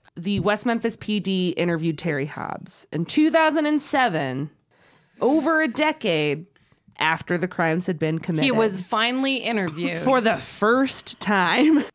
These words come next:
Speaker 1: So when he was interviewed, Terry Hobbs's alibi for the night of the mur-, murders was that he was with David Jacoby, who was his friend at the time. He said that he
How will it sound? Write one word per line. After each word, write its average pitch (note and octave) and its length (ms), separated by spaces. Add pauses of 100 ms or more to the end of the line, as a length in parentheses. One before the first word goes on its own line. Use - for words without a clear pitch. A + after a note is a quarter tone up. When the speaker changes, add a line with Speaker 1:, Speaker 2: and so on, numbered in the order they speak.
(360)
Speaker 1:
So B3 460
when A#3+ 260
he D4+ 100
was C#4+ 160
interviewed, G3 460
Terry F#3 240
Hobbs's F3 420
alibi F3+ 460
for A3 140
the G#3+ 100
night G#3+ 240
of G3 100
the G3+ 80
mur-, G3 340
murders G3 640 (400)
was E3+ 420
that E3+ 200
he F3+ 100
was E3+ 160
with E3 320 (140)
David E3 400
Jacoby, E3 640 (400)
who F#3+ 100
was F3 140
his F3+ 140
friend E3 580
at E3 140
the E3 60
time. D#3+ 440
He F#3+ 200
said F3 340
that D#3+ 420 (380)
he F#3+ 600